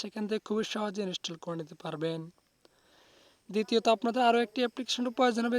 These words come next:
যে অ্যাপ্লিকেশনটির নাম হচ্ছে ফটো ল্যাব। অ্যাপ্লিকেশনটি পাওয়ার জন্য আপনারা প্লে স্টোরে চলে যাবেন। প্লে স্টোরে গিয়ে ফটো ল্যাব লিখে সার্চ করলে অ্যাপ্লিকেশনটি সেখানে পেয়ে যাবেন। সেখান থেকে খুবই সহজে ইনস্টল করে নিতে পারবেন।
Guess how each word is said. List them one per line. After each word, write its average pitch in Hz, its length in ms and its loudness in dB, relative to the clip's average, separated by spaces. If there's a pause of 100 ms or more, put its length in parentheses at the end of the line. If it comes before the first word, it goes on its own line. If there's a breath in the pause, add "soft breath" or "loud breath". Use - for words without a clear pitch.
যে 226 120 0
অ্যাপ্লিকেশনটির 220 580 -6
নাম 226 120 -2
হচ্ছে 226 240 -6
ফটো 185 300 -2
ল্যাব। 160 220 -2
অ্যাপ্লিকেশনটি - 520 -6 (160)
পাওয়ার 233 220 4
জন্য 233 200 -2
আপনারা 240 260 2
প্লে 196 180 2
স্টোরে 208 220 -6
চলে 208 140 0
যাবেন। 202 160 0 (100)
প্লে 196 200 0
স্টোরে 208 200 -8
গিয়ে 214 160 -4
ফটো 226 220 -10
ল্যাব 233 200 -2
লিখে 233 240 -2
সার্চ 226 200 0
করলে 233 140 2
অ্যাপ্লিকেশনটি 226 460 -6
সেখানে 220 320 -2
পেয়ে 208 220 2
যাবেন। 208 240 -2 (960 loud breath)
সেখান 214 300 0
থেকে 220 200 2
খুবই 208 260 2
সহজে 196 300 -2
ইনস্টল 170 340 -4
করে 165 160 -6
নিতে 156 240 -10
পারবেন। 156 340 -8